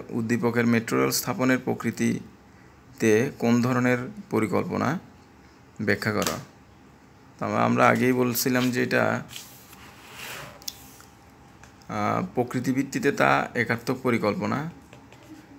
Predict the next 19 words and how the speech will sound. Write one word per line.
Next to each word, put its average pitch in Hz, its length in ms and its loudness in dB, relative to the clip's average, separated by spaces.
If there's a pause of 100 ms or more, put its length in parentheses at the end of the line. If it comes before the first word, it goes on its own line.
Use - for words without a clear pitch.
(260)
যে 120 440 4 (380)
পরিকল্পনা 123 800 2 (680)
প্রতিষ্ঠানে 131 460 0
শুধুমাত্র 131 500 0
একবার 113 260 4
ব্যবহার 117 380 2
করে, 127 360 0 (360)
করার 117 280 4
জন্য 117 400 2 (560)
বা 110 260 2
একটি 117 320 -2
মাত্র 127 320 0
উদ্দেশ্য 117 360 -2
সাধনের 117 380 0
জন্য 127 420 0 (500)
প্রণয়ন 113 400 6
করা 117 240 2
হয় 123 140 0
তাকে 117 500 0